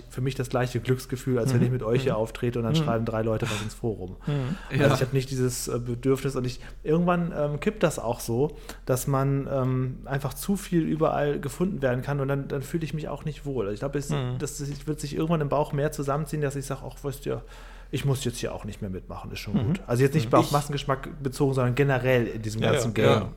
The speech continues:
Speaker 2: Ja, ja, klar.
Speaker 3: Gehe ich voll mit, auf jeden Fall. Ich find's auch super wichtig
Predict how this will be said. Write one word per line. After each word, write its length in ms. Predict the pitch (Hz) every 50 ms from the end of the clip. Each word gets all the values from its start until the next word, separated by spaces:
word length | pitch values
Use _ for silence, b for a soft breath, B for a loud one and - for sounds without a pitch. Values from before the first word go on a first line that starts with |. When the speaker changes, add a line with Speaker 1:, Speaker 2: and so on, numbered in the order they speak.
| - -
Speaker 2:
Ja, 60 | 127
ja, 180 | 127 117 107 113
klar. 240 | - - 120 107 110 - - - - - - - - - - -
Speaker 3:
Gehe 100 | 139 147 160
ich 140 | 151 - -
voll 280 | - 104 170 175 170
mit, 180 | 160 165 - 95
auf 160 | 120 - -
jeden 140 | 135 131 131
Fall. 260 | - 156 139 113 -
Ich 140 | - 120 -
find's 180 | - 180 180 175
auch 140 | 156 143 -
super 540 | - 170 180 - 196 180 170 170 160 - 127
wichtig 800 | 123 113 120 160 202 196 - - 147 143 151 160 156 - -